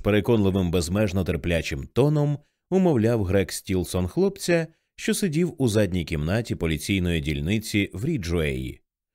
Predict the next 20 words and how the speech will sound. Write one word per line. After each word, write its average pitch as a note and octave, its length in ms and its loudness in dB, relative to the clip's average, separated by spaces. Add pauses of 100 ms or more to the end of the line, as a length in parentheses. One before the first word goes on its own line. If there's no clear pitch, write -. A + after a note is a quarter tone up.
(240)
Хлопець, F3+ 580 0
голий G#2+ 380 4
до E2+ 120 0
пояса, D#3+ 460 0
сидів, A2+ 480 0
відкинувшись G#2 720 0
на F#2+ 120 0
складеному E2 540 0
стільці, C#3+ 640 -4 (380)
і D#3+ 120 2
пив G3+ 200 2
із F3+ 120 0
пляшки G#2 460 0
Пепсі-колу. E2+ 840 -4 (540)
І G#2+ 120 6
поблажливо A2+ 680 2
посміхався G2+ 720 0
до E2+ 240 2
Грега F#2 360 0
Стілсона, G2+ 760 -2